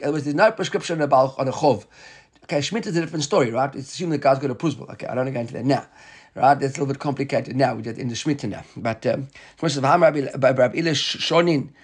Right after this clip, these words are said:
he learns Dafka Grusha, Rehika Baal Chov. So if a Grusha like a Baal Chov, then a Grusha as well. Look at Rashi, Ligvot Le'olam, Shlo B'Haskara, Divided Lo Machla. A Grusha, uh, maybe an Almana. So there's a difference between an Almana and a Grusha.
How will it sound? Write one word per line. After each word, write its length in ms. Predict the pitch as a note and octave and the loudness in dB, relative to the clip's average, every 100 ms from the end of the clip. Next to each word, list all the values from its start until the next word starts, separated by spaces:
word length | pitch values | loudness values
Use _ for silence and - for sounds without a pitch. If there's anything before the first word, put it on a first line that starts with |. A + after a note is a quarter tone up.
| - _ - - | -20 _ -20 -12
he 160 | B2 E3 | -2 2
learns 260 | E3+ E3 C#3 | 6 6 6
Dafka 360 | D3 D3 C#3 | 4 4 -2
Grusha, 500 | B2+ D3+ D#3 G3+ F3 - | 4 4 6 6 4 2
Rehika 400 | C#3+ C#3+ E3+ E3 | 4 4 4 6
Baal 180 | C#3+ | 6
Chov. 360 | C3 C3+ C3+ - _ _ _ _ _ _ _ _ _ _ | 6 4 2 2 _ _ _ _ _ _ _ _ _ _
So 140 | - C#3+ | -6 -2
if 160 | D3+ | -2
a 40 | C#3+ | 2
Grusha 260 | E3 G3+ | 2 4
like 120 | F#3+ | 2
a 40 | D#3 | 4
Baal 220 | C#3 C#3 | 6 6
Chov, 380 | - A#2 G2 - _ _ | 4 0 0 -4 _ _
then 120 | C#3 | -2
a 60 | C#3 | 0
Grusha 300 | C#3+ F3 F#3 | 2 2 2
as 100 | F3 | 2
well. 240 | G3 B3 | 6 6
Look 160 | D3+ - | 4 0
at 60 | F3 | 2
Rashi, 280 | G#3 G3+ | 2 2
Ligvot 340 | D#3+ C3+ D3+ E3+ | 0 2 4 4
Le'olam, 340 | F#3+ B3 A3 | 4 6 4
Shlo 240 | C#3 E3+ F3 | 4 4 6
B'Haskara, 420 | E3+ - G3+ F#3 | 4 2 0 0
Divided 300 | C#3 D#3+ F3 | 2 2 4
Lo 100 | F3 | 4
Machla. 400 | G3 G3+ F#3 - - - - | 4 0 -4 -6 -12 -14 -4
A 80 | D#3 | 0
Grusha, 540 | C#3+ A3+ - A3 D3 - - - | 4 4 6 4 4 -2 -20 -8
uh, 220 | C3+ D3 C#3+ | -4 -2 -2
maybe 360 | D3 F3 D4 E4+ | 2 4 4 0
an 80 | F3 | 2
Almana. 600 | C#3 C3 D3+ F3+ A#2 - | 2 2 2 0 -4 -8
So 140 | D3+ | -6
there's 80 | C#3 | -4
a 40 | |
difference 280 | B2+ F#3+ A#3 | -4 -4 -4
between 300 | F3+ C3+ D3 | -4 -2 -2
an 100 | B2 | 0
Almana 160 | C3 D3+ | 0 0
and 80 | |
a 60 | B2 | -2
Grusha. 360 | G#2 C#3 - | -4 -6 -6